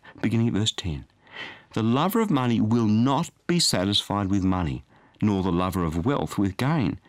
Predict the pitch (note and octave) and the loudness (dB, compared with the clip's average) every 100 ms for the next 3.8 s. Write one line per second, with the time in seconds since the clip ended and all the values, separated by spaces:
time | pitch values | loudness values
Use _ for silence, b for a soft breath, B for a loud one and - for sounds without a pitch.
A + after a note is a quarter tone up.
0 | b b D#3+ D3 A3+ C4+ G#3 D#3+ E2+ D#2+ | b b 0 2 2 2 0 0 0 -2
1 | C#3 A#2 - B B - C#3+ C3 D3 F#3 | -2 -4 -6 B B 0 2 2 0 2
2 | G#3+ G3+ - B2 B2 C3 C3+ - C#3+ E3+ | 0 0 2 2 2 2 2 2 0 0
3 | B3+ - C3 G2 - F#2+ F#2 - | 0 0 0 0 0 0 2 0